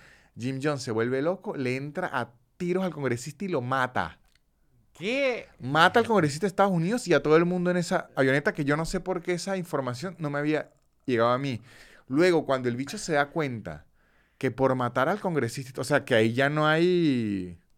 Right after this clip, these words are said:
Speaker 2: Sí, sí, sí, fue, sí, es un, se le fue un poquito la mano.
Speaker 1: O sea,
Speaker 2: <laughs>
Speaker 1: ya ahí no
Speaker 2: Digamos.
Speaker 1: iba a haber forma de
Speaker 2: Qué
Speaker 1: quedar
Speaker 2: horror,
Speaker 1: bien.
Speaker 2: claro.
Speaker 1: Él planifica lo del suicidio.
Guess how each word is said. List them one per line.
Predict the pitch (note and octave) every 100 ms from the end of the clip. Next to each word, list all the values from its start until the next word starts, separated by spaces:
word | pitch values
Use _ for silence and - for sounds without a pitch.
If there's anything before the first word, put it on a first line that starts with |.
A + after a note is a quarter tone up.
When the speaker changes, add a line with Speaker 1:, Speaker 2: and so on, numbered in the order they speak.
| _ _ _
Speaker 2:
Sí, | G#3+ F#3+
sí, | G3+
sí, | G#3+ E3+
fue, | F3+ F3+ F3+ F#3 E3+
sí, | - E3+ C#3+
es | C#3 E3+
un, | F3+ G3 - -
se | G3+
le | F#3+
fue | F#3+
un | G3
poquito | G#3+ A3 A3+
la | G#3+ F3
mano. | F3+ D3+ B2+
Speaker 1:
O | D3
sea, | E3 E3+
Speaker 2:
<laughs> | D#3
Speaker 1:
ya | D3
ahí |
no | F3 G3
Speaker 2:
Digamos. | G#3
Speaker 1:
iba | G3
a |
haber | F#3+ F3
forma | - F#3+ F#3+
de | F#3
Speaker 2:
Qué | D#3
Speaker 1:
quedar | C#3
Speaker 2:
horror, | C#3+ F#3
Speaker 1:
bien. | B3
Speaker 2:
claro. | A#3+ D#3+
Speaker 1:
Él | D3 D3
planifica | F3 D#3+ - D3+ E3+
lo | D#3
del | A#2+
suicidio. | - A2 - D3 G#2+ E2+ -